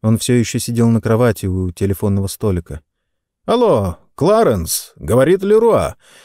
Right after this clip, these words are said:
Как вы провели ночь?» «Как провёл ночь?» — рассеянно переспросил Кларенс, вертя в руке свидетельство о смерти, исписанное на обороте математическими символами.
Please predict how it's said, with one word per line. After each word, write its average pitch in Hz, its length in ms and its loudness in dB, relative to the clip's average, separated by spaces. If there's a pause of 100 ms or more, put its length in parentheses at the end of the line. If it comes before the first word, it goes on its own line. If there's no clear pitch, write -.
(180)
Как 220 260 0
вы 131 160 2
провели 113 380 2
ночь?» 85 420 -4 (720)
«Как 113 300 -2
провёл 110 400 2
ночь?» — 120 640 -2 (120)
рассеянно 113 680 -2
переспросил 104 680 -6
Кларенс, 120 540 -2 (340)
вертя 117 360 0
в - 20 -2
руке 117 260 -2
свидетельство 110 920 -4
о 107 80 -6
смерти, 127 580 -4 (320)
исписанное 117 800 0
на 110 200 0
обороте 110 580 -2
математическими 104 1000 -4
символами. 87 720 -4